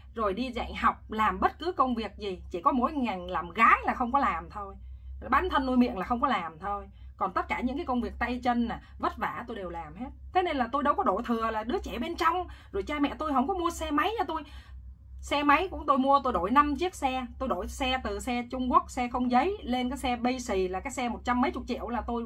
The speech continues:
đổi. Rồi á hả, xe hơi cũng tôi mua. Rồi nhà cũng tôi ở, tôi cũng mua.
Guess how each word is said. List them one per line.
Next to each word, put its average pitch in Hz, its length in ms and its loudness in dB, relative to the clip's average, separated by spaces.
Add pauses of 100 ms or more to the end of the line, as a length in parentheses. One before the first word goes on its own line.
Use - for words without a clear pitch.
(100)
đổi. 185 360 -4 (560)
Rồi 208 260 2
á 277 100 0
hả, 226 240 -2
xe 262 220 -2
hơi 269 280 4
cũng 233 180 -8
tôi 269 100 2
mua. 269 280 6 (340)
Rồi 202 180 -2
nhà 220 360 0
cũng 277 160 -4
tôi 269 140 2
ở, 185 440 2
tôi 269 100 -4
cũng 294 160 -4
mua. 269 260 4